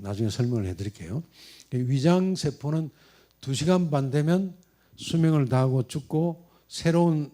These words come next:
세포가 그 자리를 딱 대신하게 돼 있어요. 가장 많이 혹사당하기 때문에. 그런 식으로 하나님께서 세포의 수명을 다 두셨어요. 그다음 우리 빨간 핏돌 적혈구는 일 많이 하죠, 그죠? 산소와 영양소를 가지고 저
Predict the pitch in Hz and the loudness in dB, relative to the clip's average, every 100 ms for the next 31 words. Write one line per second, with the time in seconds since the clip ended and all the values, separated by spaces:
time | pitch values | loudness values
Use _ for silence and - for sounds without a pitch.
0 | _ _ - - 120 143 143 131 120 123 | _ _ -14 -10 -6 -2 -2 -2 -2 -2
1 | 120 113 - 104 - 98 147 143 107 82 | 0 -4 -8 -12 -10 -6 -4 -4 -8 -14
2 | 80 - - _ _ _ _ - 131 156 | -20 -20 -20 _ _ _ _ -8 -4 -2
3 | 123 123 123 147 - 131 98 92 85 - | -2 -2 -4 -6 -8 -8 -8 -10 -12 -16
4 | - 95 147 - _ - _ - - 165 | -14 -14 -12 -14 _ -20 _ -10 0 2
5 | 180 156 160 143 160 156 131 131 104 127 | 4 2 -2 0 2 2 0 -4 -4 -6
6 | - 147 - 180 175 165 123 - - - | -4 -4 -4 -4 -2 -2 -6 -12 -20 -20
7 | - 151 143 127 - - _ _ _ - | -12 -8 -6 -6 -8 -20 _ _ _ -20
8 | - _ 151 175 165 175 - 156 180 196 | -20 _ 0 2 4 0 0 2 4 2
9 | 196 170 175 160 175 147 180 185 185 160 | 0 -4 -8 -2 0 0 0 0 0 0
10 | 170 151 104 _ _ - - 143 170 143 | 0 0 -6 _ _ -20 -8 -2 0 2
11 | 160 175 165 127 131 190 185 _ _ _ | 2 2 0 -2 0 0 -4 _ _ _
12 | _ _ _ _ _ _ - 185 185 170 | _ _ _ _ _ _ -4 0 2 2
13 | 165 151 139 151 160 156 165 147 147 143 | 2 2 2 0 0 2 2 2 0 0
14 | 139 | -4